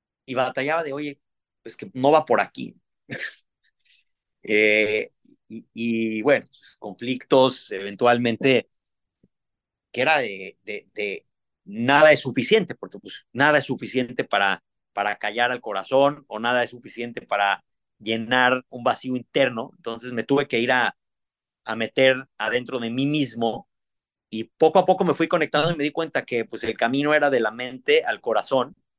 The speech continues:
y que desde ahí, eh, p-, podía elevar mi, mi frecuencia, elevar mi vibración y a partir de eso poder vibrar y resonar con, pues, lo que quería lograr, con mi visión de mi vida.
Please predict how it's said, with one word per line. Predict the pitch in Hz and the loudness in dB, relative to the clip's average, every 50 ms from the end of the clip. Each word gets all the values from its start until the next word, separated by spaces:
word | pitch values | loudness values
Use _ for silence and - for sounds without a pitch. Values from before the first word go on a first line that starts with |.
| _ _ _ _ _ _ _ _ _ _ _ _ _ - | _ _ _ _ _ _ _ _ _ _ _ _ _ -10
y | 117 - | -8 -2
que | - 117 | 0 2
desde | 117 123 123 117 120 117 | 4 4 4 4 4 4
ahí, | 120 135 151 165 170 180 180 - _ _ | 4 4 2 -2 -4 -8 -10 -12 _ _
eh, | - 120 113 110 110 107 107 107 101 - | -12 -12 -10 -8 -8 -8 -6 -8 -10 -12
p-, | - - - _ _ - | -14 -20 -20 _ _ -6
podía | - 113 127 139 147 139 135 | -4 -2 0 2 2 2 2
elevar | 123 117 117 117 117 127 135 135 | 2 0 -2 -2 0 0 -2 -2
mi, | 139 135 127 113 95 _ - | -4 -8 -12 -12 -16 _ -18
mi | 110 107 | -14 -10
frecuencia, | - 117 - - 139 139 147 139 - 120 | -8 -8 -4 0 0 0 0 0 -2 -4
elevar | 104 104 110 117 120 | -2 0 0 0 0
mi | 123 120 113 | -2 -4 -4
vibración | 113 107 107 107 - - - 120 120 123 135 165 - _ _ _ _ _ _ _ | -4 -2 -2 -4 -2 -2 0 2 2 2 2 -2 -8 _ _ _ _ _ _ _
y | 113 117 | 0 0
a | - | 2
partir | - 120 117 - 139 135 135 | 2 2 0 0 0 0 2
de | 147 143 | 2 2
eso | - 151 - | 0 -2 -6
poder | - 117 120 131 131 | -4 -2 -2 0 0
vibrar | 139 131 139 131 131 135 139 | 0 2 4 4 4 4 2
y | 123 | -2
resonar | 120 113 104 98 113 113 120 123 127 - - | -6 -10 -12 -12 -14 -10 -6 -6 -6 -6 -6
con, | - 120 123 143 156 - _ _ _ _ _ | -6 -8 -8 -8 -12 -16 _ _ _ _ _
pues, | - 110 | -16 -14
lo | 110 107 | -12 -12
que | - 107 95 | -12 -6 -2
quería | 123 120 127 | 0 2 4
lograr, | 135 135 127 165 190 - - | 4 4 4 4 4 2 0
con | - 113 110 | -2 -8 -14
mi | 107 107 104 | -12 -14 -14
visión | 104 101 - 131 135 | -10 -6 -4 -4 -4
de | 139 | -2
mi | 131 131 | -4 -4
vida. | 147 170 - - - | -2 -4 -4 -4 -8